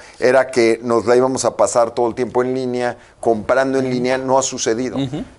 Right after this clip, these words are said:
Speaker 1: Eh, esta mañana platicaba con, con personal de,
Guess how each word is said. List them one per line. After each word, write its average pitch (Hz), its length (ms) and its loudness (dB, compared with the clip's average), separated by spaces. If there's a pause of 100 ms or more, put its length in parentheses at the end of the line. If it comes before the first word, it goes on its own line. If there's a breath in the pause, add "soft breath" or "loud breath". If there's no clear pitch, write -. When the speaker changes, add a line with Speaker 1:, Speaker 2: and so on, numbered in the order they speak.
(100)
Speaker 1:
Eh, 107 360 2 (120)
esta 127 240 -2
mañana 123 380 0
platicaba 117 520 0
con, 95 320 -6 (140)
con 92 340 -2
personal 104 800 -2
de, 92 360 0